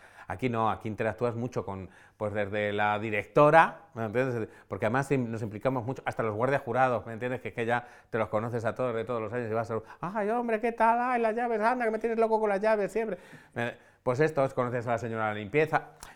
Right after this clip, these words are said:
pues todo eso se hace que todo sea mucho más, claro, las modelos, pues al final, no todas igual, también van rotando, van cambiando, pero sí que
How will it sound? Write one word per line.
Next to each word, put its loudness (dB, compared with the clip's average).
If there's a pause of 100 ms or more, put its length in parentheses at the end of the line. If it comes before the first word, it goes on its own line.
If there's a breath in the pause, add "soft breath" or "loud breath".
(220 loud breath)
pues -4
todo 4
eso 0
se 2
hace 0
que 0
todo -2
sea 0
mucho -4
más, -6 (160 loud breath)
claro, 2
las 0
modelos, 2
pues -4
al -4
final, -4 (140)
no -6
todas 2
igual, 2
también -4
van -4
rotando, -2
van -4
cambiando, -4
pero -4
sí -4
que -4